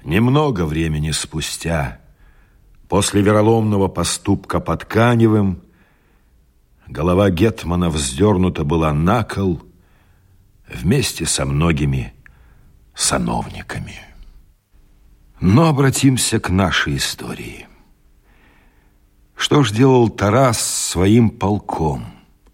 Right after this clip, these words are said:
А Тарас выжег восемнадцать местечек,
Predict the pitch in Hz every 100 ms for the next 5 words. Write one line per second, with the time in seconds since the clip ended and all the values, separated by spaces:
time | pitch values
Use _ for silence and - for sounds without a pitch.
0 | _ _ _ _ _ _ _ _ _ _
1 | _ _ _ 90 127 143 135 - 80 143
2 | 95 98 - 101 - 101 113 117 - 104
3 | - 95 - - 127 117 - 95 -